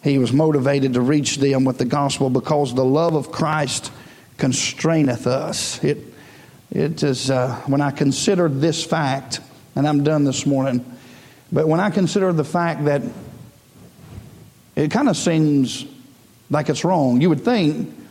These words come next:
if he died for all, then none of us would have to die. But it's not what it says. We thus judge that if he died for all, then we're all dead.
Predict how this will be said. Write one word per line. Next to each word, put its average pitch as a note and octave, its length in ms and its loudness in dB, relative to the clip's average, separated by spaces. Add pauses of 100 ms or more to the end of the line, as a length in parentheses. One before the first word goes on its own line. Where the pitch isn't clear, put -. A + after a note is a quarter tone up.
(120)
if C#3 140 -4
he A3+ 160 2
died F#3 340 0
for D#3 140 0
all, D3+ 340 2
then C#3+ 240 2
none F3 160 2
of D#3 80 2
us D3+ 160 -2
would C#3+ 120 0
have C#3+ 180 -4
to - 80 -2
die. C#3 400 -2 (520)
But D3 140 2
it's D3 380 -2
not F#3+ 180 2
what D#3+ 100 2
it D3 60 0
says. D3+ 320 0
We E3+ 160 2
thus E3 320 -2
judge D#3+ 480 0
that D#3 200 0
if D3 280 -2 (300)
he F3 280 2
died F3 360 0
for E3+ 120 0
all, C3+ 600 0
then C#3+ 240 2
we're C3+ 120 2
all D#3+ 380 0
dead. C3+ 560 0